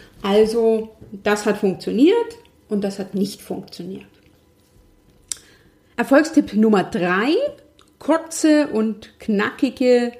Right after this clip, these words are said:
und klare Kommunikation. Sage kurz und klar, was funktioniert hat und was nicht. Sei wie ein Spiegel, reflektiere nur, achte auf den richtigen Ton und die Körpersignale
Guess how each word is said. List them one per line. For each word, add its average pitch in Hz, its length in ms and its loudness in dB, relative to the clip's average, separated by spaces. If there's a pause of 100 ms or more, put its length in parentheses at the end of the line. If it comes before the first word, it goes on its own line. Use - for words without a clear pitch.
(300)
und 196 240 -2
klare 214 600 2
Kommunikation. 226 1120 0 (440)
Sage 226 480 0
kurz - 540 -6
und 185 360 -4
klar, 285 360 0
was 269 160 0
funktioniert 247 680 0
hat 254 220 -8
und 196 300 -4
was - 260 -10
nicht. 302 560 0 (540)
Sei 240 300 -4
wie 240 120 -2
ein 196 160 -2
Spiegel, 277 680 2 (120)
reflektiere 208 1200 -2
nur, 302 460 2 (520)
achte 247 420 -4
auf 208 120 -2
den 208 140 0
richtigen 196 460 -2
Ton 262 420 2
und 220 480 -2
die 170 160 -8
Körpersignale 226 1300 -4